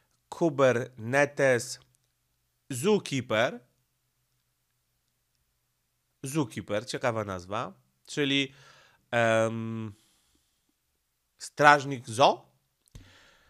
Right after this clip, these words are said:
Slunk, E L K Stacks, Git, Apache,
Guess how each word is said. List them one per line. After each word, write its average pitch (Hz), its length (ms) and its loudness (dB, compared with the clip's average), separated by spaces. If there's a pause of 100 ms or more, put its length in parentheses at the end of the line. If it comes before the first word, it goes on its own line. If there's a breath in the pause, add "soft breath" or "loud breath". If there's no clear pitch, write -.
(200 soft breath)
Slunk, 175 680 -2 (280)
E - 140 0
L 160 160 2
K 123 400 0
Stacks, - 640 -2
Git, 127 400 -8 (120)
Apache, 117 540 0